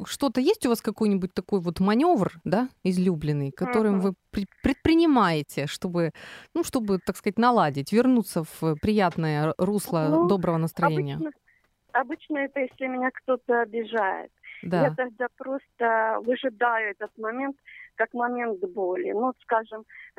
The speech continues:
Speaker 2: физически человека ударили, да?
Speaker 1: Да.
Speaker 2: И он там должен переждать, пока эта
Speaker 1: Пока
Speaker 2: боль
Speaker 1: у-
Speaker 2: пройдет.
Speaker 1: Мгм.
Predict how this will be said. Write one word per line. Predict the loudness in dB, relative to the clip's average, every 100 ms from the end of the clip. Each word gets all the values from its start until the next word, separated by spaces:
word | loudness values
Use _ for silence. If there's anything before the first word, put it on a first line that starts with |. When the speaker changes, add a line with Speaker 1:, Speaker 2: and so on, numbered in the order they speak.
| -6
Speaker 2:
физически | -6 -6 -8 -10 -10
человека | -6 -2 0 0 -2
ударили, | 0 -2 -2 -8 -10 -4
да? | -2
Speaker 1:
Да. | 0 -2 -6 _ -4
Speaker 2:
И | -2
он | 0 -2
там | -4 -4
должен | -6 -8 -8 -8 -8 -6
переждать, | -4 -4 -2 0 -2 -4
пока | -14 -6 -6
эта | -4 -4
Speaker 1:
Пока | 0 0
Speaker 2:
боль | 0
Speaker 1:
у- |
Speaker 2:
пройдет. | -2 -2 -2 -8 -14 -8 -2
Speaker 1:
Мгм. | 0 0 -2 -6